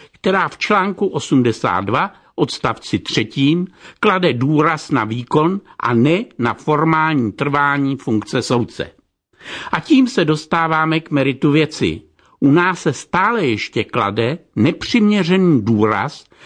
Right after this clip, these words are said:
na pozitivistický, tedy textový výklad práva a ne na materiální, hodnotový výklad. A to je přesně to,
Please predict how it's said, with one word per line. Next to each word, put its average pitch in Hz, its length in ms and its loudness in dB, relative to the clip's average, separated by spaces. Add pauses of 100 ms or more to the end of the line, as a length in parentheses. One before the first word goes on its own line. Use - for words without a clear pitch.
(140)
na 113 120 0
pozitivistický, 160 1500 0 (220)
tedy 151 240 2
textový 175 720 0
výklad 139 460 -4
práva 98 640 -2 (420)
a 127 140 0
ne 165 200 4
na 190 120 0
materiální, 156 1080 0 (100)
hodnotový 127 800 0
výklad. 123 520 -4 (460)
A 156 60 -2
to - 160 0
je 247 100 4
přesně 165 480 0
to, 139 380 0